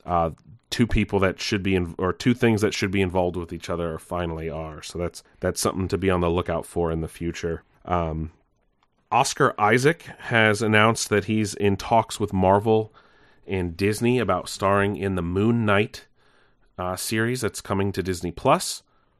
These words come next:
Moon Knight is always described as, like, Marvel's, um, Batman, essentially. I don't, I don't know how true that is, but I mean, it's, it's, um, he is a superhero that operates at night and is a vigilante and things like that.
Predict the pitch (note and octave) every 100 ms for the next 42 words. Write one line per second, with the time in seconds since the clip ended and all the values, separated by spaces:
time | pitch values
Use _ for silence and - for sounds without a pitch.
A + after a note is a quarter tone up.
0 | - G2+ A2 A2+ A2+ G#2 G2+ G2+ G2+ -
1 | - - G2 G2 G2 F#2+ F2 F2+ F2+ F#2
2 | F#2 F2+ E2 - - _ - E2 - A#1+
3 | - - E2 F2+ F#2+ F#2+ G2+ G2 _ -
4 | G#2 G#2+ G#2 - A2 A2 - _ _ _
5 | _ - F2+ F#2 - F2+ D#2+ F2 F2+ F2
6 | F2 E2+ - - - - F#2+ F#2 F2+ F2+
7 | F#2 F#2 - F2 E2+ _ _ _ _ _
8 | _ _ _ F#2 F2+ F2 E2+ E2 - -
9 | F2+ - - E2+ D#2+ D#2+ D#2+ E2+ _ _
10 | _ - G2 G2 F#2 - G#2 G2 G2 F#2
11 | F2+ F#2 F#2+ F#2+ - - F2 F2+ F#2+ -
12 | F2 E2+ E2+ F2+ E2+ F2+ F2+ F2 E2+ E2+
13 | F#2 F2+ F2+ D#2+ E2 - _ _ _ -
14 | G2 F#2+ G2 F2+ G2 F#2+ G#2+